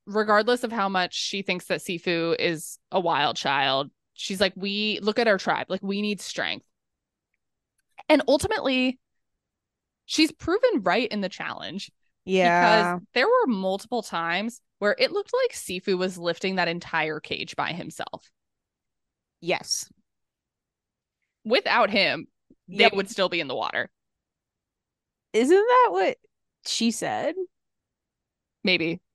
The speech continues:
Speaker 1: Maybe I thought that was an original thought and then it wasn't.
Speaker 2: No, I thought it was just, like, a really funny,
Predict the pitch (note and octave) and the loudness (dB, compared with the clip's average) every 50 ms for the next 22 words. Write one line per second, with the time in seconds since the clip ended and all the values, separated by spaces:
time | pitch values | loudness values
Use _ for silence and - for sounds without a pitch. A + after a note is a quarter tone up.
0 | _ _ - F#3+ G#3 F#3+ G3 G3 F#3+ F#3 G3 G3 F3 D#3+ D#3 D3+ D#3+ F#3 F#3 F3 | _ _ -4 0 2 4 4 6 4 4 4 4 4 4 4 2 0 0 -2 -2
1 | E3 D#3+ D#3+ F3 E3+ E3+ F3+ - F3 E3 E3 E3 E3 - - F#3 F3+ E3 D#3+ - | -2 -2 -2 -2 -2 -4 0 2 4 4 6 4 4 2 0 -2 0 -2 -2 0
2 | - E3 E3 E3+ D#3 E3+ F3+ F3 - _ _ _ _ _ _ _ _ _ _ _ | 2 2 2 2 2 0 0 0 -4 _ _ _ _ _ _ _ _ _ _ _
3 | _ _ - A#3 A#3 A#3+ A#3 G#3+ A3+ A#3 B3 A#3 A#3 C4 C#4+ B3 C4 C4+ C#4 C#4 | _ _ -4 2 4 6 6 6 6 6 6 6 6 6 4 4 4 4 4 4
4 | C4 C4 B3+ A3+ G#3+ G#3 G#3 A3 G#3+ - A3+ G3+ F#3+ F#3+ F#3 F#3+ F#3+ F#3 F#3 E3+ | 4 4 2 4 4 2 2 0 0 -2 -2 -2 -2 -2 -2 -4 -2 -4 -4 -4
5 | B2+ E2 | -6 -8